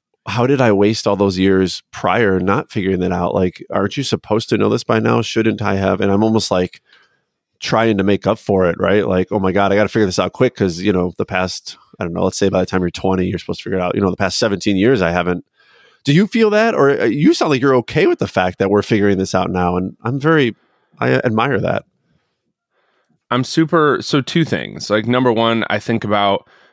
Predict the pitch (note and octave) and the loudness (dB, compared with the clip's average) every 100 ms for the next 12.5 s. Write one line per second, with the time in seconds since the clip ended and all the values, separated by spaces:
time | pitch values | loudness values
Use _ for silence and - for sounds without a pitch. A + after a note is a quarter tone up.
0 | _ - G2 F#2 G#2+ B2 A#2+ A2 A#2 G#2 | _ -2 0 0 0 0 2 0 0 0
1 | G2+ G#2 - G#2 G#2 G2+ G2+ G2 F2 F2+ | -2 -4 -4 -4 -2 -4 -4 -4 -6 -10
2 | B2 A#2+ G#2+ - A#2+ A#2 A2 A2 G2+ - | -16 -8 -8 -4 -2 0 2 0 -2 -10
3 | - _ _ _ _ _ G#2+ G#2+ C3 B2 | -18 _ _ _ _ _ -4 -2 0 0
4 | A#2 G#2+ A2+ G2+ G#2+ G#2+ A2 G#2 F#2+ F#2+ | 0 -2 -2 -2 0 0 0 0 -2 -4
5 | A2+ G#2 G2+ G2+ G2 G2+ - G#2+ G#2 A2 | -2 -2 -2 -2 -2 -4 -4 -2 0 0
6 | A#2+ C3+ C3 _ _ _ _ _ G2 F#2 | 0 -2 -6 _ _ _ _ _ -4 -2
7 | G#2+ F#2+ - G2 F#2+ G#2 A#2+ A2 B2+ - | -2 -2 -2 -4 -2 -2 -2 -2 -4 -2
8 | C#3+ - E3 F3 D3 G#2 G2+ G2+ G#2 F#2+ | -2 0 -2 0 0 0 -2 -2 -4 -6
9 | - B2+ B2+ A2+ G2+ - G#2+ - D#2 D#2 | -4 0 2 2 0 0 -4 -4 -6 -8
10 | - - - B2+ B2+ F3+ C3 A#2 A2 G#2+ | -12 -20 -4 -4 0 0 2 0 0 -6
11 | F2+ - A2+ G#2+ G#2+ D#3+ D3 G#2+ A2 - | -6 -4 0 0 0 0 0 0 0 0
12 | A2 - - G#2 D2+ | 0 0 -2 -2 -4